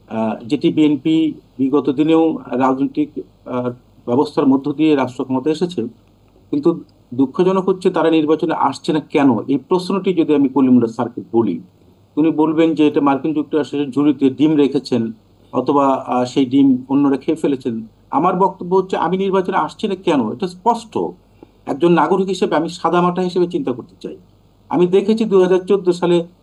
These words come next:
নির্বাচন তারা বর্জন করার, আহ, প্রতিহত করার চেষ্টা করেছেন, ওয়েল, কিন্তু দুহাজার আঠারো সালে তো নির্বাচনে এসেছে এবং নির্বাচনে আসার পরে আমাদের বক্তব্য না, দেশে এবং দেশের বাইরের লোকের বক্তব্য হচ্ছে যে আগের রাতের ইলেকশন হয়ে গেছে।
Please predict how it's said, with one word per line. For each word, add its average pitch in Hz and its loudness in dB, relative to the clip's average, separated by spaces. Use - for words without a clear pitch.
নির্বাচন 170 2
তারা 160 0
বর্জন 151 0
করার, 147 -2
আহ, 135 0
প্রতিহত 147 -2
করার 143 0
চেষ্টা 143 -6
করেছেন, 135 -2
ওয়েল, 151 2
কিন্তু 180 2
দুহাজার 175 4
আঠারো 180 2
সালে 196 -2
তো 190 -4
নির্বাচনে 190 0
এসেছে 214 -4
এবং 151 -2
নির্বাচনে 175 2
আসার 175 -2
পরে 196 0
আমাদের 202 0
বক্তব্য 135 -4
না, 95 -10
দেশে 190 4
এবং 226 2
দেশের 202 0
বাইরের 185 2
লোকের 220 2
বক্তব্য 170 -4
হচ্ছে 160 -6
যে 190 -2
আগের 190 2
রাতের 247 4
ইলেকশন 220 2
হয়ে 226 0
গেছে। - -8